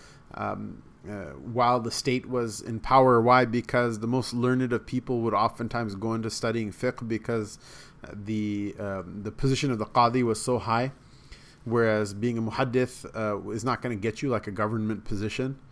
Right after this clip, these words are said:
Um, and so even in the Ottoman lands, uh,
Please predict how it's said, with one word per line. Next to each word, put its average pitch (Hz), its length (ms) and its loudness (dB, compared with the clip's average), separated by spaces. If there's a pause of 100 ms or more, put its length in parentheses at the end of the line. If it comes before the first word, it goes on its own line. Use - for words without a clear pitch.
(480)
Um, 95 540 -4
and 104 180 -6
so 113 320 0
even 131 300 2
in 117 100 0
the 117 60 -2
Ottoman 117 440 -2
lands, 117 460 -2
uh, 101 480 -4